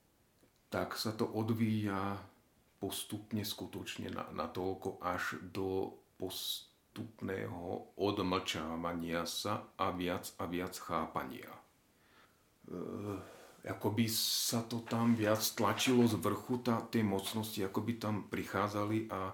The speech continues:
boli tam natoľko, že tam tá, tá sila je tak veľká, že sa až bojíte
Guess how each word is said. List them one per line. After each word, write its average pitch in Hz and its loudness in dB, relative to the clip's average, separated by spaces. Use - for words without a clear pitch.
boli 107 2
tam 107 2
natoľko, 107 -2
že - -6
tam 101 -4
tá, 101 -4
tá 95 -2
sila 110 2
je 110 2
tak 110 2
veľká, 110 0
že 104 -2
sa - -4
až 104 -2
bojíte 95 -6